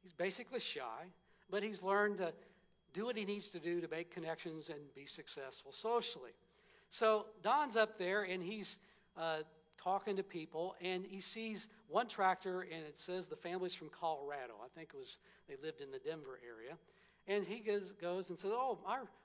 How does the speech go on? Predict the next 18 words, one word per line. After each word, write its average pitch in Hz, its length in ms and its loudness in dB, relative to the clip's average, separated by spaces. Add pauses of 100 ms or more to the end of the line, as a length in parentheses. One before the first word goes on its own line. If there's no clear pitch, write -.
(120)
our, 285 140 -8 (640)
my 254 60 -6
mom's 220 340 -2
family's 220 480 -4
from 143 260 -4 (580)
eastern 202 320 -4
Colorado." 127 640 -4
And 220 100 -6
they 180 120 0
said, 180 280 -2
"Well, 190 160 0
where?" 143 360 -6 (320)
"Well, 202 160 2 (120)
Yuma, 240 280 -2
Colorado." 120 480 -6 (1200)
And 180 120 0
they 208 100 0
said, 190 260 -4